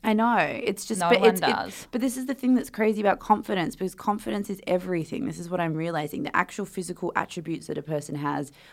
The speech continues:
Speaker 1: or the actual personality they have, or what they're wearing, none of that really is relevant at all. It's whether or not they, they can work it and are confident in wearing it. You could be wearing head-to-toe designer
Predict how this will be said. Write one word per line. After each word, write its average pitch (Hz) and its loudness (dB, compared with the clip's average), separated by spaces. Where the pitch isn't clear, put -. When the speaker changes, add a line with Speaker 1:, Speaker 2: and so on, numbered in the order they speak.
Speaker 1:
or 175 2
the 165 4
actual 160 0
personality 151 -2
they 143 -2
have, 147 -2
or 170 4
what 165 4
they're 160 2
wearing, 147 0
none 175 4
of 180 0
that 156 0
really 165 -4
is 151 -10
relevant 143 -2
at 147 -2
all. - -8
It's - -8
whether 151 0
or 156 4
not 147 -4
they, 143 -4
they 147 0
can 151 -4
work 147 -2
it - -4
and 147 -4
are 143 -6
confident - -6
in 147 -4
wearing 143 -4
it. - -10
You 151 -8
could 180 -8
be 180 -2
wearing 156 2
head-to-toe 160 -4
designer 147 0